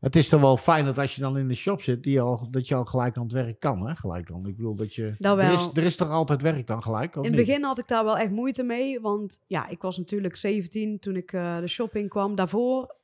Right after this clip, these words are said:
Speaker 2: ehm, ja, ik was nog leerplichtig. Dus ik ging nog wel even naar school, maar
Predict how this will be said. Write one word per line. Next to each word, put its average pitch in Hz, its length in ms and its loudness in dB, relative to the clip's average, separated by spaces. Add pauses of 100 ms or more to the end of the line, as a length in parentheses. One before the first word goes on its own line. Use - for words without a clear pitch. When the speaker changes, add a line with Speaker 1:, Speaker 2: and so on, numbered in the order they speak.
Speaker 2:
ehm, 175 460 -6 (560)
ja, 190 160 -2
ik 180 100 -4
was 220 160 -6
nog 196 100 -6
leerplichtig. 190 840 -6 (380)
Dus 175 120 -6
ik - 60 -8
ging 233 140 2
nog 214 120 0
wel 196 160 2
even 196 200 -2
naar 175 100 -2
school, 233 320 0
maar 190 280 -2